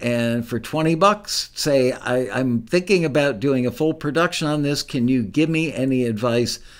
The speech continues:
before I spend the money on producing a demo?" But again, there are taxi members that you can collaborate with where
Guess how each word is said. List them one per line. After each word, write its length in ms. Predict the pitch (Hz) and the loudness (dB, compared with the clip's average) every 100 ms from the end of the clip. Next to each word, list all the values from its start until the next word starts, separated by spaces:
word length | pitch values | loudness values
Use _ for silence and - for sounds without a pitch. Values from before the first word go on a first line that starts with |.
| - - - - | -20 -20 -10 -2
before 480 | 127 - 139 127 | -2 0 2 2
I 140 | 117 117 | 2 -2
spend 340 | - 131 117 | -2 0 2
the 40 | 117 | 2
money 320 | 110 107 107 | 2 0 -2
on 180 | 104 104 | -4 -4
producing 560 | 110 101 104 98 98 | -4 -4 -4 -4 -6
a 60 | 98 | -4
demo?" 440 | 87 95 92 - - - - - - - 151 | -6 -6 -8 -12 -20 -20 -20 -20 -20 -4 2
But 100 | 156 | 4
again, 460 | 139 220 247 123 - | 4 4 4 2 4
there 180 | 190 | 4
are 140 | 233 226 | 4 2
taxi 460 | 220 214 226 226 | 0 -2 -2 0
members 440 | 196 175 170 170 156 | 2 2 2 0 0
that 140 | 147 | -2
you 180 | 151 170 | -2 -4
can 240 | 175 175 | -4 -6
collaborate 680 | 165 - 165 226 196 113 110 | -4 -2 -2 0 0 0 -2
with 360 | 107 131 131 - | -2 -2 -2 -4
where 540 | 131 156 156 160 156 | 0 4 4 4 0